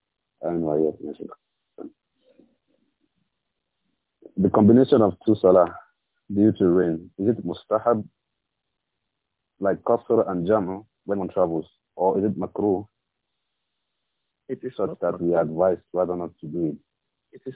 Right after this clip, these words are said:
Speaker 2: not makruh. It depends. It could be mustahab and it could be jaiz. It could be mustahab if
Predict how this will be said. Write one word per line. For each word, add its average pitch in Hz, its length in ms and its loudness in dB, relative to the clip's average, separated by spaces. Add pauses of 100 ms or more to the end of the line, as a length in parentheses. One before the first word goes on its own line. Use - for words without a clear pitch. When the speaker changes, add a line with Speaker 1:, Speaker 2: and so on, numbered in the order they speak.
(100)
Speaker 2:
not 156 200 -10
makruh. 92 640 -10 (2750)
It 107 200 -4
depends. 143 540 -10
It 117 100 -10 (100)
could 117 180 -8
be 113 80 -6
mustahab 131 840 -6 (1600)
and 107 160 -6
it 98 160 -8
could 95 200 -8
be 92 140 -8
jaiz. 87 520 -6 (1500)
It 101 180 -12
could 90 180 -10
be 98 80 -8
mustahab 107 680 -8 (1300)
if 139 200 -2